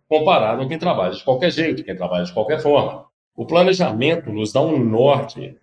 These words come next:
nos ajuda a usar o lado racional da ação, deixando do lado a emoção. Então, quando se planeja, a chance de alcançar o objetivo é muito maior. E aí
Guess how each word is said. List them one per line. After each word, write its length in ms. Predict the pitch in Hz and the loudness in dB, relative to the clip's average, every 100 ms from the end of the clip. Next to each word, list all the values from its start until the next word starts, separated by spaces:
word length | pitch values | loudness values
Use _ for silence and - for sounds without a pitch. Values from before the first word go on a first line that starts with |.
| _ - | _ -6
nos 200 | 143 165 | 0 2
ajuda 680 | 139 110 160 180 - 85 87 | 2 0 -2 -2 0 -2 -2
a 100 | 113 | -2
usar 460 | 123 - 113 127 | -2 -2 0 0
o 100 | 117 | 0
lado 420 | 104 117 131 113 | -2 0 0 -2
racional 1000 | 92 98 143 160 - 165 117 95 120 147 | -8 -4 -4 -4 -4 0 0 -2 -4 -2
da 220 | 131 127 127 | -2 0 -2
ação, 480 | - 110 107 98 - _ - | -2 -6 -6 -6 -10 _ -8
deixando 500 | 107 - 120 135 135 | -8 -4 -4 -4 -2
do 100 | 135 | -2
lado 380 | 101 101 110 | 0 0 -2
a 40 | 117 | -4
emoção. 560 | 120 131 104 85 - _ _ _ _ _ | -4 -6 -6 -6 -8 _ _ _ _ _
Então, 240 | - 214 196 | -4 -2 0
quando 160 | 202 | -2
se 140 | - 185 | -4 -6
planeja, 540 | 139 101 110 113 107 | -4 -2 -2 -4 -6
a 40 | |
chance 300 | - 123 120 | -6 -6 -6
de 60 | 107 | -4
alcançar 360 | 95 98 - 104 | -6 -6 -6 -4
o 60 | |
objetivo 520 | 92 90 82 - 117 | -4 -8 -12 -10 -10
é 80 | 85 | -8
muito 280 | 85 113 113 | -8 -8 -8
maior. 400 | 107 85 - - _ _ _ _ _ | -12 -12 -16 -20 _ _ _ _ _
E 100 | 170 | -2
aí 140 | 170 | 0